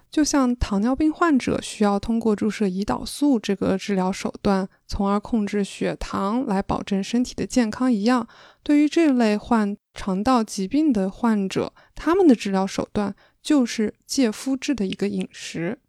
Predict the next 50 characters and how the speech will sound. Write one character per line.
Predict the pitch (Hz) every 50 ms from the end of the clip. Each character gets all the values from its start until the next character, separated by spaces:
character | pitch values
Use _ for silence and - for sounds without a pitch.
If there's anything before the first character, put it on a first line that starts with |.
| _ _
那 | 277
这 | 262 311 311
个 | 277 240 220 196 - -
疾 | - - 196 202
病 | - 285 285
的 | 262
名 | 214 190 185 185 190 208
字 | - 254 262
是 | 240 - - 277
什 | - - -
么 | - - -
呢？ | - 208 226 240 - - - - _ _ _
它 | - - 233
的 | 214 208
中 | 196 - 269 294 285
文 | 247 202
名 | 196 190 190 196 196
叫 | - 214 202 196
做 | 196 - - 202 202 196 208 - - - - - - - - -
乳 | 202 185 180 175 165 - - - - _
糜 | 196 185 180 180 190 220
泻， | - - - - 302 277 - - - _ _ _ - -
英 | - 240 233
文 | 226 214 208
名 | 196 190 190 196
叫 | - 214 196 190
做 | 190 - 202 196
celiac | - - - 277 269 262 226 208 196 175 - - -
disease， | - 160 - - - - 226 214 - - - _
它 | - 240
其 | 226 - - 220
实 | 233 240
是 | 233 - - 247
一 | 220 214 220 214
个 | - - 214 208 202 208
自 | - - 254 240
身 | 226 - 262 262 262
免 | 247 233 196 196 -
疫 | - 220 214
系 | - - - 302 285
统 | 262 - - - -
的 | - 196 196
疾 | - - - - -
病。 | - - 226 - - - - - - - _ _ _ _ _ -
那 | 254 240 233 226 220 220
是 | 220 - - 269
不 | 240
是 | 240 - - 247 233 226 226
因 | - 240 247 254 262 262
为 | 262 254 233 220